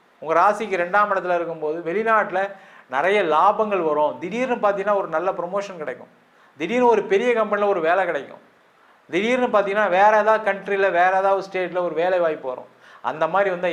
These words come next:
எடுத்துக்குங்க, அது சிறப்பா இருக்கும், பயப்படாதீங்க. அந்த மாதிரி எடுத்துட்டீங்கன்னா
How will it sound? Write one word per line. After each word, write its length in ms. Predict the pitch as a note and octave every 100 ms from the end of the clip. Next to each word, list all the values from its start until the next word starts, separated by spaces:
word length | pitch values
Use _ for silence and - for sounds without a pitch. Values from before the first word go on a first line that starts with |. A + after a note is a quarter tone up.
| D#3+
எடுத்துக்குங்க, 500 | F3+ F#3+ E3+ C#3 A#2
அது 140 | C3 C3
சிறப்பா 340 | E3 F3 F#3+ F3
இருக்கும், 260 | C3+ - - -
பயப்படாதீங்க. 580 | D3+ F#3+ F#3+ D3 A#2 A2 - _ _ _ _ _ _ - B2
அந்த 140 | D#3
மாதிரி 240 | E3+ G#3 G#3
எடுத்துட்டீங்கன்னா 580 | F#3+ G3 F3 E3 D3 D#3